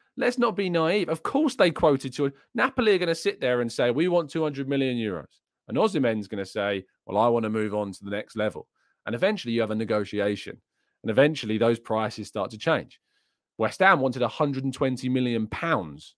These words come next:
You know, you're looking upwards of a hundred and forty million euros when we first got into negotiations with them. We didn't pay that, you know. We came down on the price. It's not about what they're quoting. Of course they're gonna quote that amount of money because they want as much as they can.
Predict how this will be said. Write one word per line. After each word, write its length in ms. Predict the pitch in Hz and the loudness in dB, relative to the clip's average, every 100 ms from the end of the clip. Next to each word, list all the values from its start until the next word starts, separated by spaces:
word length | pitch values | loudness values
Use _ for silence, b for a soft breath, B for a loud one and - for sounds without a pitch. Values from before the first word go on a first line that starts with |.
| _ | _
You 80 | 110 | -6
know, 60 | |
you're 120 | 98 135 | -2 -2
looking 260 | 139 117 | -2 -2
upwards 240 | 120 120 107 | -2 -4 -4
of 80 | |
a 40 | 104 | -2
hundred 200 | 123 107 | -2 -4
and 80 | 107 | -6
forty 240 | 127 123 | -6 -4
million 300 | 117 110 107 | -4 -2 -2
euros 480 | 143 180 98 82 87 | -2 0 0 -4 -6
when 100 | 98 | -8
we 100 | 95 | -6
first 320 | - 98 92 | -2 -2 -2
got 120 | 104 | -4
into 160 | 98 95 | -6 -6
negotiations 680 | 98 95 92 92 90 90 85 | 0 0 0 0 -2 -4 -8
with 100 | 85 | 0
them. 280 | 90 131 - b b b - | 2 2 -2 b b b -4
We 100 | 117 | 0
didn't 200 | 147 107 | 2 2
pay 220 | 131 101 | 2 2
that, 240 | 82 117 - _ _ _ _ _ _ | 2 0 -2 _ _ _ _ _ _
you 60 | 90 | -4
know. 260 | 92 123 - _ _ _ _ _ _ | -4 -4 -8 _ _ _ _ _ _
We 80 | 104 | -14
came 240 | 101 120 113 | -4 0 2
down 160 | 113 | 2
on 80 | 107 | 0
the 40 | |
price. 360 | 107 131 101 - | 0 2 2 -2
It's 160 | 117 - | -10 -4
not 160 | 190 | 0
about 260 | 196 196 165 | 6 6 6
what 140 | 170 | 4
they're 140 | 156 143 | 4 4
quoting. 920 | - - 156 170 180 180 - 87 107 | 0 -6 4 8 8 4 -4 -6 -4
Of 100 | 117 | -4
course 260 | 214 214 | -2 0
they're 120 | 196 | 2
gonna 180 | 170 143 | 2 0
quote 300 | 135 151 127 | 2 2 4
that 120 | 131 | 2
amount 220 | 113 120 107 | 0 -2 -2
of 60 | |
money 260 | 113 98 90 | -2 -4 -6
because 240 | 113 123 | -10 -6
they 140 | 135 131 | -2 0
want 260 | 143 139 131 | 0 0 -4
as 120 | 123 | -4
much 220 | 135 135 | -2 -4
as 80 | 131 | -2
they 160 | 127 | -2
can. 260 | 123 180 147 | 2 2 0